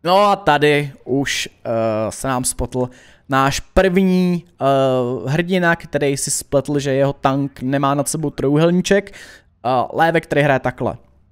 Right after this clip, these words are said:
Samozřejmě pro výsledek té bitvy velmi dobrý, kempím Heavina, pravděpodobně to bude velmi, velmi špatný hráč.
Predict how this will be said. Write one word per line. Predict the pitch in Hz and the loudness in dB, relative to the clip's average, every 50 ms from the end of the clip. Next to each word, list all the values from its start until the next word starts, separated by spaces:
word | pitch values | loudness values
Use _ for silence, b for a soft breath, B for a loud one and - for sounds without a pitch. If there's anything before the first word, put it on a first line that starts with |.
| _ _ _ _ _ _ _ _ - - | _ _ _ _ _ _ _ _ -16 -10
Samozřejmě | - - 180 190 185 180 175 175 175 170 165 | -4 0 2 2 4 4 2 2 2 0 -2
pro | 165 - 156 147 147 143 | 0 0 2 2 2 2
výsledek | 143 151 170 156 - 180 170 170 165 165 | 0 -2 -4 -2 0 2 4 2 2 0
té | - - 165 160 | -2 -6 -4 0
bitvy | 151 165 - - 160 143 120 104 - - b b b b b b _ _ - 123 | 0 0 0 2 2 2 2 0 -2 -6 b b b b b b _ _ -8 -4
velmi | 127 131 156 165 196 226 254 | 0 2 2 2 2 2 2
dobrý, | 233 233 208 190 190 196 185 | 2 2 2 2 2 0 2
kempím | 190 196 175 175 175 208 196 170 | 2 0 0 0 0 -2 0 0
Heavina, | 160 160 156 165 160 156 | 0 0 0 -2 -2 -2
pravděpodobně | 156 - 143 143 143 139 131 139 139 135 139 139 135 127 | -4 -4 -6 -6 -6 -4 -4 -2 -2 -2 -2 -4 -4 -4
to | - 131 | -4 -4
bude | 131 123 117 117 | -4 -4 -2 -2
velmi, | 110 117 131 139 127 | -2 -2 0 0 0
velmi | 113 117 127 139 143 | 0 2 0 0 -2
špatný | - - 135 - 113 | -2 -4 -4 -2 0
hráč. | 120 123 123 131 - | 2 2 2 2 0